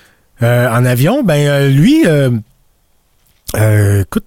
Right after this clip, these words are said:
il a fait, euh, il a fait quatre voyages en classe affaires, euh, sur environ soixante mille kilomètres, euh, depuis deux mille vingt et un. Puis, euh, il s'est rendu notamment à Sapporo, au Japon, en avril dernier, dans le cadre du G sept. Son billet,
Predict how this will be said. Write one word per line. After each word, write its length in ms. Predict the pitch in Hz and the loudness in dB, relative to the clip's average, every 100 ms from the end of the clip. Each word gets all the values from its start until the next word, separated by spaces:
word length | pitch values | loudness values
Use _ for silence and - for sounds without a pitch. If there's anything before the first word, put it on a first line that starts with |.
| 120 | 0
il 100 | 113 | 0
a 60 | |
fait, 260 | 110 190 - | 0 -2 -2
euh, 300 | 151 156 160 127 | 0 0 0 -2
il 120 | 127 | -2
a 140 | 123 | -2
fait 180 | 120 175 - | -2 -6 -4
quatre 280 | - 254 147 | -6 -4 -2
voyages 360 | 151 151 185 | 0 0 0
en 60 | 139 | 0
classe 280 | - 139 - | 0 -2 -2
affaires, 460 | 117 139 151 170 117 | -4 -2 0 -2 -2
euh, 140 | 117 | -4
sur 180 | 110 120 | -2 -2
environ 220 | 113 123 | -2 -2
soixante 400 | 143 - 190 202 | 0 0 0 -2
mille 160 | 151 175 | -2 -2
kilomètres, 560 | - 131 127 147 180 - - - - - _ - | -2 0 0 0 -2 -8 -20 -20 -20 -20 _ -4
euh, 420 | 113 117 117 113 113 _ _ _ - - _ _ _ - | 0 0 0 -2 -6 _ _ _ -20 -20 _ _ _ -10
depuis 520 | 120 117 156 165 151 | -6 -2 0 2 2
deux 140 | 127 | 0
mille 180 | 151 180 | 2 2
vingt 280 | 160 143 135 | 0 -2 -2
et 160 | 127 110 | 0 0
un. 220 | 117 240 - - - - - - | 0 -2 -8 -20 -20 -20 -16 -4
Puis, 220 | 127 120 | 0 2
euh, 240 | 117 117 127 | 2 -2 -2
il 80 | 135 | -4
s'est 160 | - | -2
rendu 300 | 277 214 220 | -2 0 0
notamment 400 | 247 151 139 151 214 | -2 -2 -2 -2 -2
à 140 | 120 | -4
Sapporo, 540 | - 269 233 156 175 | -2 -2 0 0 2
au 60 | 185 | 0
Japon, 460 | 123 123 - 123 202 | 0 -2 -2 -2 0
en 120 | 123 | 0
avril 320 | 123 151 247 | 0 0 0
dernier, 500 | 160 123 120 92 190 | 0 0 -2 -2 -6
dans 160 | 165 101 | -6 -4
le 120 | 101 | -4
cadre 340 | - 139 120 | -4 -2 -2
du 180 | 104 113 | 0 -2
G 180 | 101 110 | 0 -2
sept. 280 | 98 190 208 | -2 -4 -4
Son 200 | - 135 | -2 -2
billet, 420 | 120 147 262 277 | 0 0 0 -2